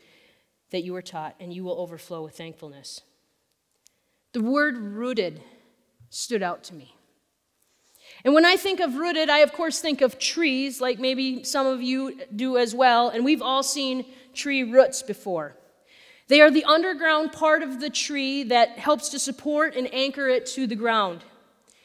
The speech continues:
If the tree has a shallow root system, it falls easily. If it is deep, it can withstand any storm. Trees are amazing,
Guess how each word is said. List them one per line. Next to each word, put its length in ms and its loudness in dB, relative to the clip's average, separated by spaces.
If 100 2
the 140 -2
tree 300 -2
has 200 4
a 60 -2
shallow 560 0
root 320 -2
system, 640 -4
it 180 -2
falls 480 -4
easily. 460 -8
If 160 2
it 80 2
is 160 -4
deep, 300 -4
it 100 -10
can 140 -6
withstand 560 -6
any 180 -10
storm. 480 -10
Trees 260 2
are 120 10
amazing, 600 -2